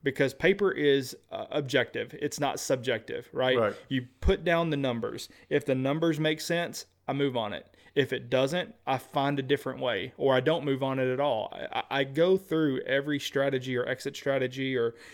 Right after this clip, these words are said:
Speaker 1: entry strategy or whatever you wanna look at. I put each option down on paper. And if none of them make sense, it's not a deal. I won't move forward. I won't pull the trigger. If one of them makes sense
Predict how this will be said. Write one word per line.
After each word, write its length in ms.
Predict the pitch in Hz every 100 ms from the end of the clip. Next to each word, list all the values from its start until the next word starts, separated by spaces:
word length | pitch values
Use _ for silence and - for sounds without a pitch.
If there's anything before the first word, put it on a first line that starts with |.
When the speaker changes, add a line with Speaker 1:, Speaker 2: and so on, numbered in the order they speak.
| - _
Speaker 1:
entry 340 | 170 165 170 156
strategy 500 | 156 135 131 127 123
or 100 | 120
whatever 300 | 139 160 143
you 100 | 135
wanna 140 | 120
look 200 | 127 147
at. 240 | 117 117 - _
I 80 | 135
put 260 | 135 147 -
each 220 | 160 160
option 380 | 147 151 - 131
down 200 | 123 127
on 140 | 120
paper. 400 | 117 123 117 92 - - - -
And 100 | 143
if 160 | 127 -
none 220 | 127 135
of 100 | 156
them 140 | 175
make 160 | 175 170
sense, 420 | - 196 - - - -
it's 160 | -
not 160 | 139 127
a 40 |
deal. 360 | 120 117 - - _ -
I 80 |
won't 200 | 127 131 127
move 140 | 120
forward. 300 | - 117 117
I 60 | 113
won't 220 | 123 -
pull 100 | 127
the 80 | 120
trigger. 420 | - 127 110 - _
If 240 | 151 135 - _
one 300 | 151 139 170
of 100 | 220
them 200 | 139 131
makes 260 | 123 120 -
sense 460 | 123 127 - -